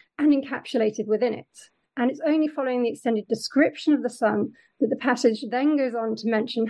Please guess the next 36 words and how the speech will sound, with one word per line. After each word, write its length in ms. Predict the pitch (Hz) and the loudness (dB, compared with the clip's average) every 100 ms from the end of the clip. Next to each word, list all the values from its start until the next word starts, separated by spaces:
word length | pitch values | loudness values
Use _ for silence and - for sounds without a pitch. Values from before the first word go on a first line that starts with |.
| - | -2
how 220 | 269 302 | -2 0
the 100 | 294 | -2
Son 220 | - 240 220 | -2 -2 0
has 120 | 214 | 0
made 220 | 214 214 | 0 0
sacrifice 560 | 208 - 220 - 226 - | -4 -4 -6 -2 -2 -2
for 80 | |
sin 440 | 233 - 240 208 226 - - _ | -2 4 4 4 -4 -10 -20 _
and 100 | 269 | -4
sat 320 | 247 254 226 254 | -2 -2 -2 -4
at 60 | |
the 100 | 240 | 0
right 200 | 214 208 | 0 0
hand 240 | - 226 214 | -2 -2 -2
of 100 | 220 | -2
God's 260 | 220 214 | -4 -4
glory. 540 | - 240 247 208 220 - _ _ _ _ _ _ - | -2 2 2 2 -4 -12 _ _ _ _ _ _ -4
Now, 280 | 277 285 285 294 | 0 0 -2 -4
returning 520 | 262 - 330 349 311 | -4 -2 0 2 2
to 60 | 311 | 0
what 160 | 294 | -4
the 60 | 254 | -2
exordium 400 | 254 254 247 233 | 0 2 2 -2
tells 240 | 233 233 | -2 -2
us 120 | 233 220 | -2 -2
about 240 | 208 - | 0 0
the 60 | 226 | -6
Son, 540 | - 381 294 214 254 - _ - _ - | -4 -2 0 -2 -6 -10 _ -20 _ -2
I 120 | 254 | 0
think 320 | - - 311 | 0 0 2
it's 160 | 302 - | 0 -4
significant 600 | 220 262 294 330 277 262 | 0 2 2 0 -2 -2
that 140 | 220 | -4
the 80 | 262 | -6
Son, 340 | - 269 247 233 262 247 _ _ - | -4 0 0 0 -2 -6 _ _ -2
um, 400 | 233 233 226 | 0 2 0